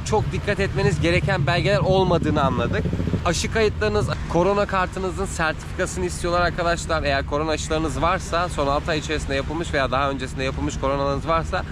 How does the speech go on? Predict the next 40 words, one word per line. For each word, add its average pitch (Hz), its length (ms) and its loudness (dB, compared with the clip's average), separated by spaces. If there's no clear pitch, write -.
onların 190 400 2
E-Devlet'ten 180 600 0
aşı 156 320 -4
kartlarını 156 400 -2
çıkartmanız 127 580 -2
lazım. 104 300 -2
Ee, 147 240 0
bir 202 120 -4
de 180 60 2
arkadaşlar 160 460 -2
antikor 151 460 -2
sonuçlarımızı 147 580 -2
götürdük 123 500 -4
bize. 117 140 -2
Orada 120 260 0
değerlerimizin 117 760 -2
yazdığı. 110 520 0
Gitmeden 151 380 0
önce 160 440 0
herhangi 151 380 0
bir 139 120 -2
devlet 139 280 0
hastanesinden 143 680 -2
enfeksiyon 139 500 0
testine 131 440 -2
gidip 151 360 -2
de 170 180 0
enfeksiyon 151 500 0
bölümünden 143 480 0
işte 165 320 0
"Şunların 175 400 0
antikorunu 156 460 0
istiyorum, 127 400 0
bana 143 120 2
yardımcı 139 320 0
olur 147 100 0
musun? 127 220 -4
İşte 123 140 -2
green 127 240 -2
card 127 140 0